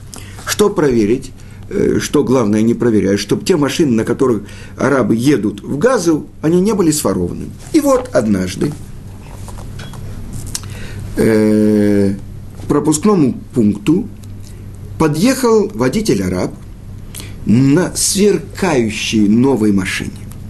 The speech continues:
Солдаты остановили его и потребовали у него предъявить документы. И он представил все документы, они были подлинными, идеальными.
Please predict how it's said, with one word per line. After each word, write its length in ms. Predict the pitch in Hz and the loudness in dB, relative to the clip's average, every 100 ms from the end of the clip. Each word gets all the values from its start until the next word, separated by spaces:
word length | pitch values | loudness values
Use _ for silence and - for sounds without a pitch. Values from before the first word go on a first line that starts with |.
| - - - - - - | -12 -12 -12 -12 -12 -12
Солдаты 460 | - 196 185 240 - | -4 2 4 4 2
остановили 560 | 101 - 98 127 233 220 | 0 2 2 4 4 4
его 220 | 165 151 | 4 2
и 320 | 101 180 190 | 2 0 0
потребовали 640 | - - - 196 165 147 | 0 -2 2 2 4 4
у 100 | 123 | 4
него 280 | 117 120 190 | 4 4 2
предъявить 480 | 196 123 95 101 131 | 0 0 2 2 2
документы. 520 | 82 85 85 - - - - - - - - - - | 0 0 -2 -4 -12 -14 -14 -14 -14 -14 -14 -12 -4
И 60 | - | 2
он 180 | 302 240 | 2 4
представил 480 | 160 147 196 185 | 2 2 2 4
все 180 | 147 - | 2 2
документы, 540 | 131 - 156 240 233 160 | 2 4 4 4 2 2
они 300 | 147 165 - - | 2 2 0 -4
были 260 | - 160 120 | 2 2 2
подлинными, 720 | 104 185 226 185 175 156 143 143 - | 0 2 2 2 2 2 0 -4 -6
идеальными. 720 | - 170 135 139 190 180 156 | 0 4 4 4 2 2 0